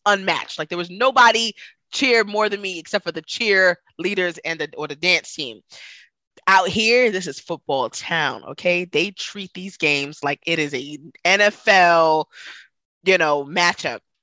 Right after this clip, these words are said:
So because I don't know much about the game, I don't really know how to get excited, like, at particular times, like,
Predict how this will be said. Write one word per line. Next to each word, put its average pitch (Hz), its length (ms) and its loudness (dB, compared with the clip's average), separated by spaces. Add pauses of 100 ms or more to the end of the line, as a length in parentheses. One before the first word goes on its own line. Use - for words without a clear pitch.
(120)
So - 140 2
because 330 240 -2
I 294 100 2
don't 226 180 0
know 180 100 -4
much 175 180 -8
about 160 200 -4
the 156 60 -18
game, 160 320 -4
I 156 80 -2
don't 165 140 -4
really 156 180 -10
know 151 120 -6
how 151 100 -2
to 160 60 -10
get 143 140 -12
excited, 151 560 -4
like, 131 160 -6 (160)
at 147 180 -2
particular 156 420 -4
times, 151 420 0
like, 156 140 0